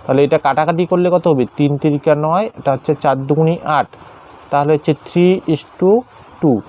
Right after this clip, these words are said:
এটা কিসের? এক্সের। এটা হচ্ছে ওয়াইয়ের হচ্ছে কি? সময় বের হয়ে গেল। এবার এখানে কি বলছে? এক্স হচ্ছে কত মাসের জন্য নিয়োগ করে? এক্স হচ্ছে নয় মাসের জন্য নিয়োগ করে।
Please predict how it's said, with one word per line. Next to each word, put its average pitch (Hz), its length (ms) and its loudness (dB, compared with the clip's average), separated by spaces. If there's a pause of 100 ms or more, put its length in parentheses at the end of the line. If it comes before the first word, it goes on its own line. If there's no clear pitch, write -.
(220)
এটা 147 140 0
কিসের? 165 340 0 (200)
এক্সের। 190 500 0 (220)
এটা 151 140 -2
হচ্ছে 151 240 -4 (160)
ওয়াইয়ের 147 340 2
হচ্ছে 165 200 -6
কি? - 160 0
সময় 165 400 0
বের 180 240 0
হয়ে 165 120 0
গেল। 151 120 2 (460)
এবার 156 220 2
এখানে 180 380 0
কি 196 180 0
বলছে? 196 380 2 (460)
এক্স 185 360 2
হচ্ছে 202 300 -2
কত 175 200 0
মাসের 185 360 0
জন্য 185 260 2 (340)
নিয়োগ 175 500 0
করে? 202 300 2 (400)
এক্স 160 260 0
হচ্ছে 190 260 -2
নয় 160 360 2
মাসের 185 320 0
জন্য 180 180 2
নিয়োগ 165 340 2
করে। 123 140 0